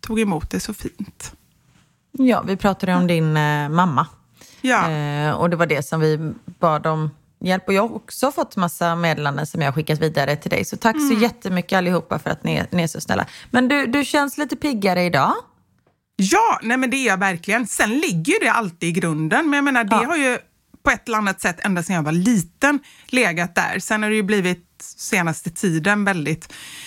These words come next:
Speaker 1: mycket värre och liksom har aktualiserats i och med några händelser och så. Men liksom, det är ju inte så att jag alltid går runt och är jätteledsen, utan då hade man ju inte kunnat leva, utan
Speaker 2: Nej.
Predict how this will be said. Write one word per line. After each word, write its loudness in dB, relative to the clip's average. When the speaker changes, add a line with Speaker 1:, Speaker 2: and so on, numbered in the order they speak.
Speaker 1:
mycket 2
värre 2
och 0
liksom -2
har 2
aktualiserats -2
i -2
och 0
med 2
några 2
händelser 0
och -2
så. 0
Men 0
liksom, -2
det 0
är 2
ju 4
inte -4
så 2
att -2
jag 0
alltid -2
går -2
runt -2
och 0
är 2
jätteledsen, 0
utan 0
då 2
hade 2
man 2
ju 2
inte -2
kunnat -4
leva, 2
utan -4
Speaker 2:
Nej. 4